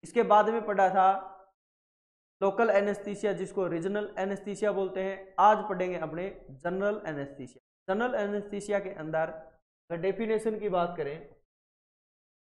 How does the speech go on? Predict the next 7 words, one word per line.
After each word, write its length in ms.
general 380
anesthesia 680
की 280
definition 540
क्या 160
होती 320
है? 500